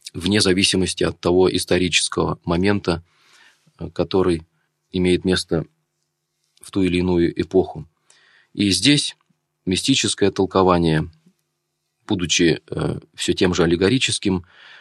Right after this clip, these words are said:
оно разработано до тончайших деталей уже и христианскими толкователями, э, прежде всего святыми отцами. И в этом мистическом толковании тоже можно усмотреть довольно широкое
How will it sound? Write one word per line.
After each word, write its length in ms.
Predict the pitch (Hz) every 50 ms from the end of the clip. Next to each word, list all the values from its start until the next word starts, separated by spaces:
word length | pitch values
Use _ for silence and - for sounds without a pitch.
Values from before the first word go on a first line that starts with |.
| - - -
оно 400 | - 92 110 131 135 135 - - _ _
разработано 920 | - - 92 95 92 92 101 101 104 120 131 123 120 110 107 104 101 92 - - _ _
до 260 | - 90 98 123 127
тончайших 640 | 123 - 110 104 98 - 117 117 113 - - 101 92
деталей 560 | 87 95 92 - 117 117 117 113 113 113 110 - _ _ _ _ _ - - -
уже 460 | 92 90 87 95 117 117 120 117 - _ _ _ _
и 240 | 98 101 104 107 110
христианскими 800 | - - 95 92 - - - 113 120 120 - - - 98 87 82
толкователями, 960 | 80 92 87 82 - 87 87 107 113 110 - 101 95 98 95 90 87 85 87 - _ _ _ _ _ - - - _ _ _
э, 220 | 80 85 82 80
прежде 280 | 78 104 110 98 95 92
всего 260 | - - 92 90 85
святыми 420 | - - 92 87 - 101 90 87
отцами. 640 | 82 82 - - - - 113 113 113 107 101 98 92 - _ _ _ _ _ _ _ _ _ _ _ _ _
И 120 | - 110 107
в 60 | 117
этом 300 | 127 120 127 117 113 85
мистическом 540 | 110 110 - - 135 - - - 117 110 101
толковании 640 | - 107 104 - 107 113 135 143 143 123 110 98
тоже 360 | 78 - - 135 139 123 117
можно 520 | 104 104 113 110 101 101 101 98 95 90 - - _
усмотреть 640 | - 95 - - 104 92 90 - 113 120 113 - - - _ _
довольно 640 | - - 90 95 92 98 107 104 101 98 95 95 85
широкое 640 | - - 98 95 104 101 - - 95 92 87 85